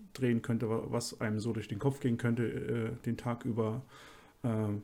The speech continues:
beim Stream, während des Streams, beim Spielen. Natürlich viel zentral alles um, um Tarkov gemünzt und ich mach das Ganze nicht allein. Ähm,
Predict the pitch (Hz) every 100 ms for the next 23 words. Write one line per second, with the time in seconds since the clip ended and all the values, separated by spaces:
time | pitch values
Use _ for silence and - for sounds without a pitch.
0 | - 127 131 - 123 113 110 113 117 113
1 | 110 - 113 107 - 107 - 123 131 120
2 | 120 - - - - _ _ - - -
3 | - 135 135 180 175 170 - - 160 151
4 | 151 - 135 131 131 131 131 135 - 123
5 | 120 - - 117 - 117 127 156 160 151
6 | - 131 131 135 - - 127 120 - -
7 | 131 117 - 120 113 107 101 104 131 165
8 | 185 185 - - - - - - - 135
9 | 131 131 127 131 131 123